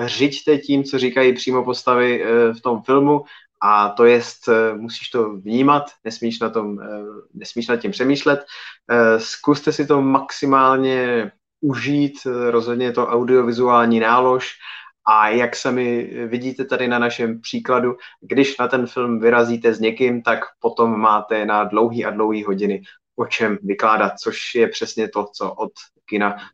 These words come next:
podle mě vši-, všichni chceme. Eh, tak jo, máme za sebou hodinu a půl. Strašně moc děkujeme za to, že jste tady s náma v hojném počtu, eh, byli, byli v chatu, že jste na nás koukali, že jste se zajímali. Díky moc, že jste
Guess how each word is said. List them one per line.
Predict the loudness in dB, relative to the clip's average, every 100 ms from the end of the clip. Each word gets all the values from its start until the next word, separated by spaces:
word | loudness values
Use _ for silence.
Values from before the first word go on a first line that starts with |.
| -8
podle | -4 -2 -2
mě | 0 0 -2 -4
vši-, | -6 -6
všichni | -6 -6 -6 -4 -4
chceme. | -4 -4 -4 -10 -12 -10 -10 -12 -14 -16 -18 -20 _ 2
Eh, | 4 4 2 -2
tak | -2 4
jo, | 4 4
máme | 2 4 4
za | 2
sebou | 2 4
hodinu | 4 4
a | 4
půl. | 4 2 2 -4
Strašně | -4 -4 0 2
moc | 2 -2 0 2 2
děkujeme | 0 2 0 2
za | 2
to, | 2
že | 0
jste | -2 0
tady | 2 2
s |
náma | 2 2 2
v | 0
hojném | 0 0
počtu, | 0 -4 -2 0 2 2 2
eh, | 2 0
byli, | 0 -2 0 -2
byli | -2 0 0
v | -2
chatu, | -2 -2
že | -2
jste | -4 -4
na | -2
nás | -4 0
koukali, | 0 2 2 2
že | -4
jste | -12
se | -10 2
zajímali. | 4 4 4 4 2
Díky | -2 -12 -4 0
moc, | 2 2
že | 0 -2
jste | 0 -2